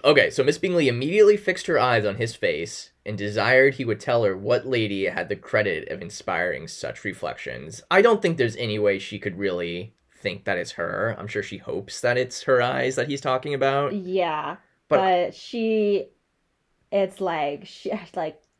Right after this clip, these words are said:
Speaker 2: like, a, a light, a red light, a red flag has gone off, and she's like, "Who the fuck is this?"
Speaker 1: I mean, yeah.
Speaker 2: <laughs> "Who is my competition here?"
Speaker 1: <laughs> Darcy and Miss Bingley have seen a lot of each other, probably. So,
Speaker 2: Mm-hmm.
Speaker 1: like, it's,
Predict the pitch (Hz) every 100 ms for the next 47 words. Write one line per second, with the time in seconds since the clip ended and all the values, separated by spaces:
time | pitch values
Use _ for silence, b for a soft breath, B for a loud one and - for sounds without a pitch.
0 | _ 175 180 160 - 185 190 - 185 170
1 | 156 175 180 190 190 156 139 - - _
2 | _ _ _ 196 214 208 170 175 170 165
3 | 139 139 180 - - 151 _ - - -
4 | - - - 151 139 143 170 180 170 135
5 | 120 104 87 87 - 359 330 269 226 220
6 | 254 233 220 214 175 123 208 262 - 139
7 | 147 196 240 226 - 170 143 117 120 110
8 | 92 95 117 95 92 90 78 - 101 -
9 | 87 73 58 58 78 110 208 214 220 120
10 | 120 113 110 110 110 - 139 139 - -
11 | -